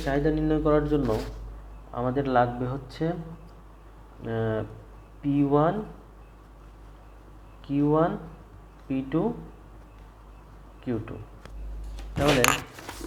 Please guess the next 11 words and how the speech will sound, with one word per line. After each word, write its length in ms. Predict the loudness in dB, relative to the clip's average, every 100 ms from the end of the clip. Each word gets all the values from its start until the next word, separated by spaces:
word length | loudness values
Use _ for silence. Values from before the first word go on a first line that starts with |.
| -8
আমাদের 260 | -4 -2 -2 -4
পি 120 | 0 2
ওয়ান 220 | 4 2
কত 160 | 0 2
দেয়া 260 | 4 4
আছে? 240 | 2 -2 -8 -8 -10 -12 -12 -14 -16 -20 -20 -18 -18 -16 -20 -8
পি 160 | 0 2
ওয়ান 240 | 2 0
ধরো, 200 | 0 -2
প্রথমটা 460 | -2 -2 0 2 2
ধরো, 360 | 2 -2 -2